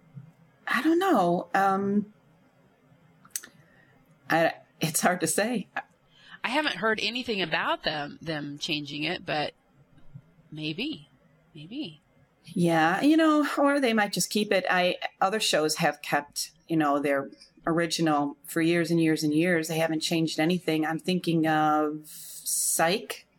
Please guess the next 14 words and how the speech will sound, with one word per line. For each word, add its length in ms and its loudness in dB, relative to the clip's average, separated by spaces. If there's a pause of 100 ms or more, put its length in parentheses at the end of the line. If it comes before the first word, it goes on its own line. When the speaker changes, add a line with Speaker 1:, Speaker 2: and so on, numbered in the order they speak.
(680)
Speaker 1:
is 260 0
Speaker 2:
Mm. 40 2
Speaker 1:
one 160 4
of 60 2
those 200 0
shows. 400 -2
They're 220 0
starting 500 0
their 220 2
fifth 720 -6
season, 680 2 (380)
and 440 2 (480)
I, 240 0 (240)
I 180 -4